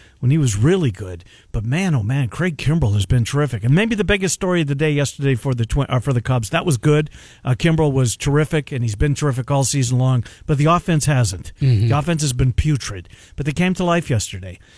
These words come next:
Speaker 1: And the guys that need to come to life did so with
Speaker 2: What, four,
Speaker 1: Rizzo.
Speaker 2: four different guys had more than a hit.
Speaker 1: And three went dar-, three went yard. Uh,
Speaker 2: Ye-
Speaker 1: Bryant,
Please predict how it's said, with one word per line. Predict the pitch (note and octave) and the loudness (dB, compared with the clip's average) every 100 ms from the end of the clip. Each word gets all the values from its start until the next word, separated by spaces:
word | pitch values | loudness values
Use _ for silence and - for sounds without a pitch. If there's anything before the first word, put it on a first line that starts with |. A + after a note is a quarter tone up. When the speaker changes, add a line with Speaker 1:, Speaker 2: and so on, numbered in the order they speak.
| - | -10
Speaker 1:
And | C#3 | -2
the | C#3 | 0
guys | D#3 F3 D3 | 2 2 0
that | E3 | 0
need | E3 F3+ F#3 | 2 2 0
to | E3+ | -2
come | C#3+ B2 | -2 0
to | B2+ | 0
life | C#3+ C#3+ | 0 0
did | F#3+ G3 | 0 0
so | - G#2+ F#2 | 0 -4 -4
with | - D3+ | 0 2
Speaker 2:
What, | C#3+ | 4
four, | F3 | 4
Speaker 1:
Rizzo. | A3 - F#2 - | 4 2 -4 -8
Speaker 2:
four | - G#3+ | 0 2
different | A3+ A3+ G#3 | 2 -2 0
guys | F#3+ G3 | 2 2
had | G3+ F#3+ D#3+ - _ _ _ D#3 | 0 -4 -6 -14 _ _ _ -4
more | D#3 D#3+ F3+ | 2 4 4
than | F3 | 2
a | E3 | 2
hit. | C3 B2 - - | 0 -2 -10 -4
Speaker 1:
And | F#3 E3+ E3 D3 | 0 2 2 2
three | G3 C4 | 2 2
went | G#3 D#3+ D3 | 2 2 2
dar-, | F#3+ F3 | 0 0
three | D3+ B2+ G#3+ C4 | -2 0 0 2
went | F3+ D3 | 2 2
yard. | F#3 D#3 A#2+ - | 2 2 -2 -4
Uh, | C#3+ C#3+ C#3 | -2 0 0
Speaker 2:
Ye- | C#3 | -2
Speaker 1:
Bryant, | C#3 F3+ G#3 D4+ - | 0 2 2 0 -4